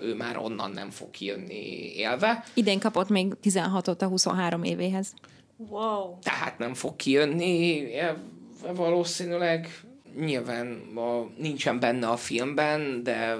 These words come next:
Speaker 1: tudjátok, ezek a filmvégi üzenetekben, vagy ilyen kis kiírásokban elmondják, hogy mi az, amit ez elindított. Tehát, hogy a, hogy a, hogy a Me Too mozgalmat hogyan indította el, hogyan jött elő sok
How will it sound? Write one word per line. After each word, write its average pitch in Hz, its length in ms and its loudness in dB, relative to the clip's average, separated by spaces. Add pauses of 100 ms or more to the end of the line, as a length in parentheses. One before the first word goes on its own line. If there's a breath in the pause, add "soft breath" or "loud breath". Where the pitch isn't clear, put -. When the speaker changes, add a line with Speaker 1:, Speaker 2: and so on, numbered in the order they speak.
(120)
Speaker 1:
tudjátok, 117 480 -8
ezek 117 240 -10
a 117 60 -6
filmvégi 113 540 -8
üzenetekben, - 960 -6
vagy - 180 -10
ilyen - 220 -6
kis - 200 -6
kiírásokban - 680 -4
elmondják, 101 540 -6
hogy 135 140 -8
mi 117 120 -8
az, 110 120 -8
amit 113 240 -8
ez 117 100 -6
elindított. - 760 -10
Tehát, 117 220 -4
hogy 113 140 -8
a, 117 220 0
hogy 117 320 -4
a, 117 420 -4 (440 loud breath)
hogy 120 120 0
a 120 60 2
Me 123 120 0 (100)
Too - 160 -10
mozgalmat - 760 -10
hogyan - 220 -8
indította 113 1000 -4 (140)
el, 143 460 4 (280 loud breath)
hogyan 131 380 2
jött 110 280 -2
elő 120 640 4 (160)
sok - 560 2